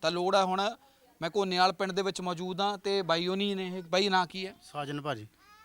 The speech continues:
Speaker 1: ਇਹ ਸਾਜਨ ਹੋਣੀ ਬਾਈ ਨੇ। ਅਗਰ ਕੋਈ ਸਾਨੂੰ ਸੁਣ ਰਿਹਾ ਤਾਂ ਜ਼ਰੂਰ ਇੱਥੇ ਤੱਕ ਰੀਚ ਕਰੋ ਯਾਰ। ਹੁਣ ਰਾਸ਼ਨ ਤੋਂ ਅੱਗੇ ਦੀ ਲੜਾਈ ਜਿਹੜੀ ਆ, ਉਹ ਸ਼ੁਰੂ ਹੋਣੀ ਹੈ। ਇਹ ਉਹ ਲੋਕ ਹੁਣ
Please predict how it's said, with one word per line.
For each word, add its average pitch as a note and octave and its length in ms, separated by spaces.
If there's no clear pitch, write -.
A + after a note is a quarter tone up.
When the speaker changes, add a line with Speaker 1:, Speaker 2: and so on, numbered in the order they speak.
Speaker 1:
ਇਹ F3+ 100
ਸਾਜਨ F3 300
ਹੋਣੀ G3+ 200
ਬਾਈ F#3 220
ਨੇ। G3+ 180
ਅਗਰ G3 160
ਕੋਈ G3 140
ਸਾਨੂੰ F#3 300
ਸੁਣ F#3 260
ਰਿਹਾ G#3 180
ਤਾਂ A3 120
ਜ਼ਰੂਰ G#3+ 320
ਇੱਥੇ G3+ 220
ਤੱਕ G#3 200
ਰੀਚ F3+ 280
ਕਰੋ B2+ 280
ਯਾਰ। A#2 200
ਹੁਣ E3 180
ਰਾਸ਼ਨ F3+ 400
ਤੋਂ G3+ 180
ਅੱਗੇ G#3 440
ਦੀ F#3 260
ਲੜਾਈ E3+ 320
ਜਿਹੜੀ F3+ 240
ਆ, F#3 80
ਉਹ F3+ 80
ਸ਼ੁਰੂ F3+ 300
ਹੋਣੀ D#3+ 300
ਹੈ। F3+ 140
ਇਹ F#3 80
ਉਹ F#3+ 100
ਲੋਕ F#3+ 260
ਹੁਣ G3 200